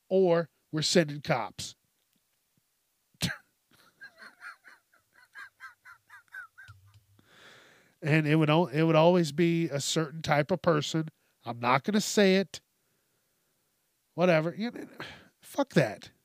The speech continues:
No. Every fucking time, uh, you know, it's,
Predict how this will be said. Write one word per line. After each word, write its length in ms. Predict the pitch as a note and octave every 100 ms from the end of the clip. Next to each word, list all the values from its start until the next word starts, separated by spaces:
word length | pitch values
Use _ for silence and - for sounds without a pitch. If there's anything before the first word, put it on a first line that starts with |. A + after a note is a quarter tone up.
| _ -
No. 400 | A3 G#3 G#2+ - _ _
Every 320 | F#3 A3 A#3
fucking 440 | - A#3 G#3+ G3+ E3+
time, 500 | G3 F3 D3 D#3+ D3+ _ _ _ _ _ _ _
uh, 460 | C#3 C3+ C3 B2+ B2+ _ -
you 100 | C#3+
know, 300 | C#3 C3 C3+
it's, 400 | B2 B2 - -